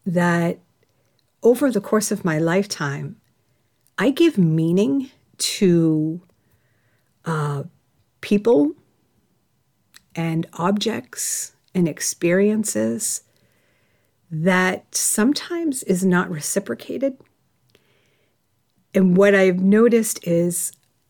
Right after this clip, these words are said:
I experience unnecessary suffering because of it. I have been giving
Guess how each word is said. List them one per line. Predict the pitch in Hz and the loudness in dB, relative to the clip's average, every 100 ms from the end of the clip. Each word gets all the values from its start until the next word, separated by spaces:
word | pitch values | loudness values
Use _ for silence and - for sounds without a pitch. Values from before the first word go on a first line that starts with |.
| - | -10
I | 180 170 175 170 - | -4 -2 -2 -4 -4
experience | 175 - - 190 190 185 175 175 - - _ _ | -8 -6 0 4 4 4 2 0 -4 -8 _ _
unnecessary | 190 190 180 180 180 - 160 160 | 2 4 2 0 -4 -2 -2 -2
suffering | 147 156 147 160 156 160 | -2 -4 -6 -8 -10 -10
because | 151 - 156 | -10 -10 -10
of | - | -10
it. | 175 - _ _ _ _ _ _ _ _ - - | -14 -20 _ _ _ _ _ _ _ _ -20 -6
I | 190 190 | 0 2
have | 202 - - 180 180 - | 2 0 -2 -2 -4 -2
been | 180 175 | 0 0
giving | 180 202 196 202 185 180 | 0 2 2 2 2 -2